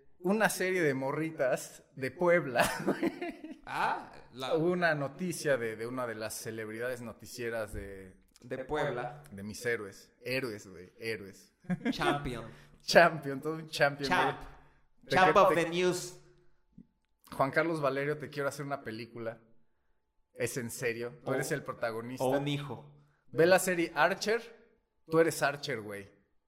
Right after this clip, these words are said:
Speaker 1: Así. Tú eres Archer, güey. Entonces estábamos hablando de este australiano, güey. Es, eh, mira, en el internet hay cosas muy raras siempre, güey.
Speaker 2: <laughs>
Speaker 1: O sea, es que el internet es como el mundo real.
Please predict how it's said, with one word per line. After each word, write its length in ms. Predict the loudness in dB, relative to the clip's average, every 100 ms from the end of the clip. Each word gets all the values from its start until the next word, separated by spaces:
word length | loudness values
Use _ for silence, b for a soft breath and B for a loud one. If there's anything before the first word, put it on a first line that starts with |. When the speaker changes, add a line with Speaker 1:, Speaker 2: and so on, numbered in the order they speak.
| _ _
Speaker 1:
Así. 640 | -4 -2 -2 -4 -6 _ _ _ _ _ _ _ _ 0
Tú 120 | 4
eres 220 | 4 2
Archer, 380 | 0 -2 -8 -12
güey. 240 | -12 -16 -18 _ _ _ _ _ _
Entonces 380 | -12 -4 -4 -4 2
estábamos 360 | 4 4 4
hablando 340 | 0 0 -2 -2
de 100 | -4
este 200 | -4 -4
australiano, 680 | -6 -4 -2 0 -2 -2 -10
güey. 240 | -14 -16 -20 -20 _ _ _ _ _ _ _ _ _ -4
Es, 320 | -2 0 -2 -14 _ _ _ _ _ _ _ _ _ _ -18 2
eh, 380 | 4 4 2 -2
mira, 480 | 2 2 2 -4 -18 -4
en 160 | -2 0
el 100 | -2
internet 420 | -2 -2 -2 -4
hay 80 | -4
cosas 360 | -4 -2 0
muy 180 | 0 0
raras 380 | -2 -6 -8 -4
siempre, 360 | -2 -2 -2 -2
güey. 200 | -2 -4
Speaker 2:
<laughs> 680 | -6 -8 -8 -10 -12 -6
Speaker 1:
O 60 | 0
sea, 120 | 2
es 40 | 2
que 80 | 0
el 80 | 0
internet 380 | 2 2 2
es 100 | -4
como 180 | -2 0
el 60 | 0
mundo 280 | 0 2 4
real. 340 | 4 2